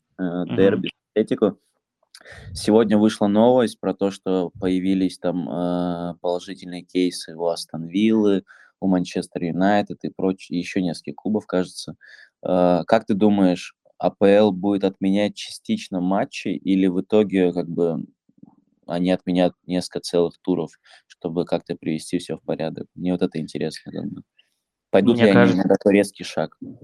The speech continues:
Speaker 2: мне кажется, что они будут, конечно, по максимуму пока именно матчи отменять, вот насколько это возможно,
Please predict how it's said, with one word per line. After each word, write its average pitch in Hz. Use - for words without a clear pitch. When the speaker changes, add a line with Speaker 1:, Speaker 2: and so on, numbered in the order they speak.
Speaker 2:
мне 123
кажется, 127
что -
они 117
будут, 113
конечно, 110
по 107
максимуму 107
пока 101
именно 104
матчи 92
отменять, -
вот -
насколько 95
это 87
возможно, 80